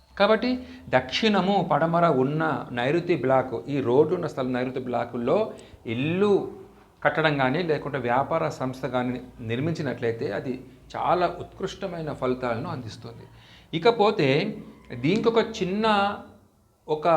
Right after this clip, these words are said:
చిక్కు ఏముందంటే, ఒకవేళ ఈ వెంచర్లో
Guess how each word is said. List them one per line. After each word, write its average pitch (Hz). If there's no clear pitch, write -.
చిక్కు 190
ఏముందంటే, 139
ఒకవేళ 233
ఈ -
వెంచర్లో 180